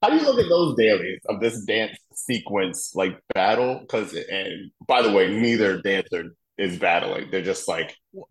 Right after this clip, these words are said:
Speaker 2: because
Speaker 1: humping
Speaker 2: what's,
Speaker 1: the air close
Speaker 2: what's,
Speaker 1: to each other.
Speaker 2: what's crazy about it? I mean, th-, we're gonna spend five minutes on this right now.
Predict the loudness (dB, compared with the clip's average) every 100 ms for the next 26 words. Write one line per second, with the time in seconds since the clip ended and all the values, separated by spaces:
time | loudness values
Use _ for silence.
0 | _ -12 -8 -2 0 2 2 2 2 2
1 | 2 2 2 2 2 2 0 -2 -2 -2
2 | -4 -4 -6 -2 0 0 -2 -2 -2 -2
3 | -4 -4 -6 -6 -4 -2 -4 -6 -6 -4
4 | -4 -6 -8 -8 -8 -10 -10 -10 -10